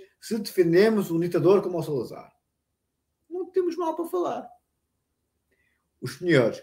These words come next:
ou são moderados ou são fanáticos. O Salazar é um ditador, os partidos comunistas são ditaduras. Nem um,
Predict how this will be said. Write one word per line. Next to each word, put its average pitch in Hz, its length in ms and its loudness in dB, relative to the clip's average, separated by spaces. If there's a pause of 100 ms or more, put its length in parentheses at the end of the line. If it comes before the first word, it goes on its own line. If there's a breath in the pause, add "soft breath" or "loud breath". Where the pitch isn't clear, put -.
ou 110 140 -4
são 175 160 0
moderados 147 720 6 (480)
ou 175 60 -4
são 202 160 -2
fanáticos. 160 680 -2 (520)
O - 60 -20
Salazar 143 800 0
é 110 80 -6
um 113 160 -6
ditador, 240 440 6 (520)
os 196 140 -8
partidos 214 360 -4
comunistas 240 580 -4 (100)
são 240 140 -10
ditaduras. 220 680 6 (260)
Nem 254 220 6
um, 359 300 8